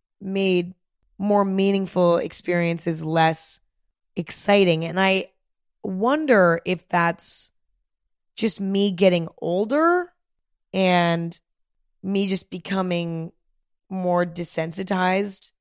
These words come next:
to sex because I've had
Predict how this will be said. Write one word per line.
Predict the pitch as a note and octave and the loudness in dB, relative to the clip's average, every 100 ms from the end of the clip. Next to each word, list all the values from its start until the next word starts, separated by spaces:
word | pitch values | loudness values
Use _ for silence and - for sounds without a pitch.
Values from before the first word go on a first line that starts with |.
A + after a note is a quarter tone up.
| _ _ _ _ - | _ _ _ _ -12
to | - G3+ | -2 -2
sex | F#3+ - G#3 G3+ - | 0 2 4 4 0
because | - F#3 F#3+ F3+ E3 D#3+ - - _ _ _ _ _ | -8 -4 2 2 2 -2 -10 -16 _ _ _ _ _
I've | - D#3 | -2 -2
had | D3+ D#3+ E3+ F3 | 2 2 2 0